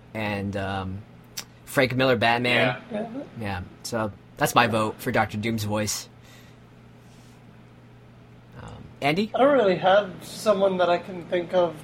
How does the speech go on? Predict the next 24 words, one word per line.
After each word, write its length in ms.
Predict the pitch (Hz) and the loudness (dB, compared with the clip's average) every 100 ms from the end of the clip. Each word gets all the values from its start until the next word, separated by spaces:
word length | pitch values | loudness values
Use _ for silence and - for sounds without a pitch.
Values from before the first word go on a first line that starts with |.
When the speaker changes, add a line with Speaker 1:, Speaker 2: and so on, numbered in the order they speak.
| - | -12
Speaker 3:
to 100 | - | -10
fit 300 | - 190 185 - | -2 0 -2 -4
for 80 | 190 | -2
Doctor 340 | 170 165 - | 0 0 -2
Doom's 300 | 165 165 160 - | -6 -6 -8 -8
voice. 360 | 156 175 190 - - - - - - - | -4 -2 -4 -10 -20 -20 -20 -20 -16 2
Uh, 140 | 185 | 6
like 260 | 180 190 190 | 8 8 6
you 80 | 196 | 0
said, 340 | - 196 220 | 8 12 12
as 280 | 247 190 165 | 10 4 2
long 320 | 175 175 185 | 2 2 4
as 140 | 190 180 | 2 4
they 140 | 185 | 4
have, 220 | 190 175 | 4 4
like, 200 | 185 185 180 | 2 -2 -6
this 180 | - - - | -14 -14 -12
cool, 640 | - 196 190 180 175 175 175 - - - - - - | -4 2 4 6 4 2 -2 -12 -20 -20 -20 -20 -8
like, 240 | 180 165 - - - - - - - - - - - - | -2 -2 -4 -14 -20 -20 -20 -20 -20 -20 -20 -20 -20 -2
dark 460 | - 196 196 - - | 8 10 10 4 -12
kind 340 | - 208 190 | 2 6 8
of 420 | 185 180 175 165 - - - - - - | 8 8 6 2 -4 -18 -20 -20 -18 -12
commanding 760 | - 320 226 214 190 190 180 | -8 0 4 4 6 4 4
voice, 680 | 165 170 175 208 214 - - | 2 2 4 2 -2 -10 -16